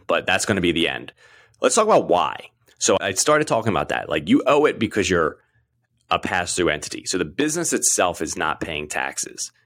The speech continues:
It's all flowing to you personally, the owner, or owners, if it's a partnership or multi-member S corporation, things like that. Those are called pass-through entities. And that's, they, they, just as the name describes,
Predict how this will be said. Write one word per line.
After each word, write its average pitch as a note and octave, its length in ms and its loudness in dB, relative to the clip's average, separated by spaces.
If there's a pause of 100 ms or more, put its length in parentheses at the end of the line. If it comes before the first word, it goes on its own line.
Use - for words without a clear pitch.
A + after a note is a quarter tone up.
(140)
It's - 200 -4
all G#2+ 240 4
flowing F2+ 520 0
to - 160 -6
you E2+ 300 0
personally, E2+ 540 -4
the D#2 160 0
owner, D#2+ 420 0 (300)
or G2 220 -2
owners, G2 920 2 (120)
if F2 220 -4
it's E2+ 120 -2
a - 60 -4
partnership D#2 680 -2
or D2 340 0
multi-member D2 800 -2 (100)
S E2+ 160 -2
corporation, D2+ 640 -4
things B1+ 220 -10
like B1+ 220 -8
that. - 180 -6 (120)
Those C3+ 180 4
are F#3+ 40 2
called E3+ 160 2
pass-through G#2+ 460 0
entities. A#2 480 0 (600)
And A#2+ 160 0
that's, A#2 360 -2 (260)
they, A#2 180 2
they, A#2+ 120 2 (800)
just C#3 220 2
as B2 80 -8
the A#2+ 80 2
name G#2 160 2
describes, D2 640 -4